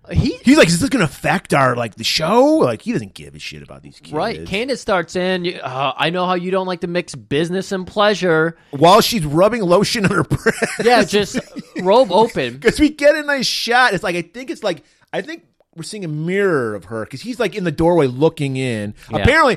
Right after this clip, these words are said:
Speaker 2: they must have a rela-, a relationship before because she's fine being totally nude in front of Dick.
Speaker 1: Right. If you can understand people when they're using not the exact language they're using, yes. They had a relationship, and she even points out, like,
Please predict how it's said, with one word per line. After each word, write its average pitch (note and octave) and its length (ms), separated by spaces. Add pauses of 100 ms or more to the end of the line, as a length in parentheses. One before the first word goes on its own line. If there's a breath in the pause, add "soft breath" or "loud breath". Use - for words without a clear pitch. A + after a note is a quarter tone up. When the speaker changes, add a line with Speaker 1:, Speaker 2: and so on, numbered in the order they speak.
(140 loud breath)
Speaker 2:
they G#3 100
must A3+ 280
have G#3+ 180
a F3+ 60
rela-, D3+ 380
a C#3+ 60
relationship C3+ 520
before C3+ 340
because A#2 160
she's - 180
fine E3 440
being A#2 120
totally C3+ 300
nude B2+ 340
in A2 60
front G2+ 180
of E2+ 80
Dick. D#2+ 440
Speaker 1:
Right. C#3+ 420
If E3 260
you G3+ 200
can G#3 240
understand F3+ 520
people D3+ 500
when D3 160
they're C#3 100
using C#3 500
not C#3 220
the C#3+ 140
exact B2 420
language A#2+ 340
they're A#2 140
using, G#2 380
yes. F2+ 360
They B2+ 220
had D3+ 160
a C#3+ 40
relationship, C3 760
and F3 220
she - 120
even D3 300
points D3+ 360
out, D#3 400 (380 soft breath)
like, E3+ 360